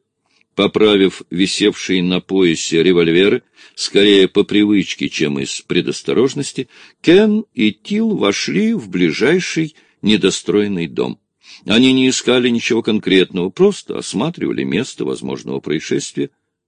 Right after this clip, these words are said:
что обычно занимает половину времени полицейского. Подул слабый порывистый ветер впервые за весь день, гоня облачка опилок из открытых боковин дома.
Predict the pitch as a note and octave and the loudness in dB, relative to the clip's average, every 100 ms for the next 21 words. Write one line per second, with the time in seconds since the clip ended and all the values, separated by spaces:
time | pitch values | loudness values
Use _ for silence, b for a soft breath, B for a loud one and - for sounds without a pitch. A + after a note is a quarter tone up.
0 | _ - - C2+ - - - C#2+ C#2 D2 | _ -10 -4 -4 -4 -6 -8 -10 -6 -4
1 | F2 E2+ - - F2+ F2+ E2 A2+ D#3 A#2+ | -2 -2 -4 -2 2 2 2 0 -2 -2
2 | D2+ C#2+ D2 F2 - G#2+ - D#3+ - - | -2 -2 -4 -8 -8 -10 -8 -8 -8 -10
3 | - - _ _ _ _ _ _ _ _ | -12 -12 _ _ _ _ _ _ _ _
4 | _ _ _ _ - D#2+ C#2 E2+ D#2+ - | _ _ _ _ -4 -4 0 -2 -2 -6
5 | C#2+ G2+ G#2+ G2 F#2+ F2+ F2+ E2 - D#2+ | -2 0 0 -2 -4 -2 -2 -2 -4 -2
6 | E2 G2 G#2 - G2+ F2+ G2 A2+ G#2 E2+ | 0 -2 -4 -6 -2 0 0 0 -2 -2
7 | E2 E2 B1 G2+ A#2 _ _ b b b | 0 -2 0 -2 -2 _ _ b b b
8 | F#2 F#2+ A#2 B2+ B2+ - G#2 G2+ G#2+ - | 0 2 2 2 -2 -2 0 2 2 0
9 | A#2+ A#2 A#2 - - C#3+ C3 - F2 D#2 | -2 0 0 -2 -2 2 0 0 -2 0
10 | E2+ - G#2 B2+ - F#2+ D#2+ E2 D#2 D2+ | -2 -2 -4 -4 -4 -6 -8 -4 -4 -2
11 | F#2+ C#2+ D2+ C#2 B1+ | -4 -4 -2 -2 -2